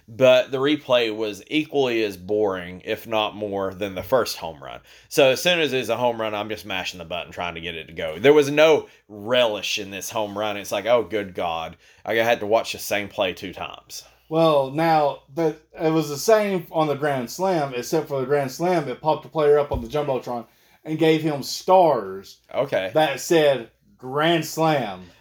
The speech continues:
Speaker 1: Well, that is all right.
Speaker 2: But it
Speaker 1: That's
Speaker 2: was, again, same play, nothing
Speaker 1: Yep.
Speaker 2: special. That was the only thing difference, is it popped the player's picture up and three stars and said "Grand Slam."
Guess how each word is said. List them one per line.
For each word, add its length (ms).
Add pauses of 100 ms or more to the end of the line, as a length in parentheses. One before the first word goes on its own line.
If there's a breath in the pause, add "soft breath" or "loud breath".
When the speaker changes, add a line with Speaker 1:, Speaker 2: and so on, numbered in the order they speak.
(160 soft breath)
Speaker 1:
Well, 480 (260)
that 240
is 340
all 260
right. 420
Speaker 2:
But 260
it 60
Speaker 1:
That's 80
Speaker 2:
was, 240
again, 420 (320)
same 360
play, 560
nothing 460
Speaker 1:
Yep. 80
Speaker 2:
special. 560
That 180
was 80
the 100
only 220
thing 180
difference, 400
is 140
it 80
popped 240
the 60
player's 440
picture 640
up 300 (600 soft breath)
and 360
three 280
stars 800
and 200
said 380
"Grand 400
Slam." 440